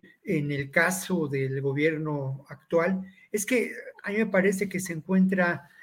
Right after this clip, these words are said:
ante dos posiciones muy difíciles, ¿no? Eh, por un lado, la exigencia de los padres de familia,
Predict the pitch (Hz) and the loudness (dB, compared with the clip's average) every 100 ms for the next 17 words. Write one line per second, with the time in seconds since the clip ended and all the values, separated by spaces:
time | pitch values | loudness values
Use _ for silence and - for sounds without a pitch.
0 | - - 160 151 147 156 175 180 185 156 | -20 -4 -2 -2 -2 0 0 -2 -6 -8
1 | 151 135 170 160 156 147 151 151 151 147 | -8 -4 -2 0 -2 -4 -4 -2 0 -2
2 | 143 143 135 135 127 127 147 190 - - | -4 -6 -6 -6 -6 -6 -6 -6 -10 -20
3 | - - - 233 151 - 170 190 202 214 | -18 -18 -6 0 2 2 6 6 8 6
4 | 208 226 202 151 - 190 185 185 185 156 | 8 6 4 0 -4 0 4 6 4 0
5 | 147 147 - 156 160 143 139 143 151 160 | 0 -4 -2 -2 -2 -4 -6 -6 -4 0
6 | 196 214 | 2 0